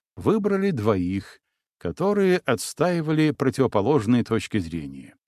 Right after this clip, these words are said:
Они и отправились к Уруксину. Наставник уже не вставал с постели, но, как и старый Акад,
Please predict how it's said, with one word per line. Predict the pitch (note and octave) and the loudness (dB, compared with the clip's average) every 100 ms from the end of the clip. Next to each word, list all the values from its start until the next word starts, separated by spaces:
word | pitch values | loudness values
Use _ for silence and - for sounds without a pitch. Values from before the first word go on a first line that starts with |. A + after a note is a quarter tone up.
| _ _ _ _ - | _ _ _ _ -10
Они | F2 F2+ E3 A#3 | -4 -2 2 2
и | - E3 | 2 -4
отправились | F3+ E3+ - G2+ G2 F#2+ G#2 F#2+ - _ - | -4 -6 -2 0 2 2 0 -2 -8 _ -6
к | |
Уруксину. | G2 F#2+ - - D2+ C#2+ - _ _ _ _ _ _ _ _ _ _ | -2 -2 -4 -12 -12 -14 -20 _ _ _ _ _ _ _ _ _ _
Наставник | F#2 F#2+ F2 - G3 A3+ F#3+ F3+ - | 0 0 0 2 4 4 4 0 2
уже | A#2 D#2+ F3+ F3+ | 0 2 0 2
не | D3+ | 2
вставал | C#3 - G#2+ G2+ C#3 C#3 | 2 2 2 4 4 2
с | - | 0
постели, | A2+ F#2+ - - C#3+ B2 G2 | -2 -2 -6 -2 2 2 2
но, | F2 F2+ - - | 0 0 -2 -4
как | - D3 - | -2 -2 0
и | A#2 | -4
старый | - - B2+ G#2 F#2 | -2 0 2 2 -2
Акад, | - A2+ C3+ A2+ | 0 0 2 -2